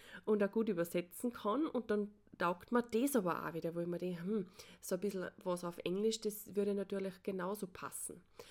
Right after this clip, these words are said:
Aber dann kommt so wieder ein bisschen, "Naja, aber du bist ja Österreicherin, vielleicht ist es doch, äh, besser, das Ganze im Dialekt zu singen", weil, ja, klar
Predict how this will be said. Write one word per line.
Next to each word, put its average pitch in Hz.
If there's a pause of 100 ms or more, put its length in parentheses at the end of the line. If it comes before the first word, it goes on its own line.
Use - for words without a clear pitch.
(260)
Aber 220
dann 208
kommt 196
so 202
wieder 196
ein 185
bisschen, 202
"Naja, 262
aber 233
du 208
bist 208
ja 196
Österreicherin, 214
vielleicht 202
ist 208
es -
doch, 269 (640)
äh, 208
besser, 208 (100)
das 202
Ganze 196
im 185
Dialekt 185
zu 247
singen", 208
weil, 180 (1300)
ja, 240
klar 202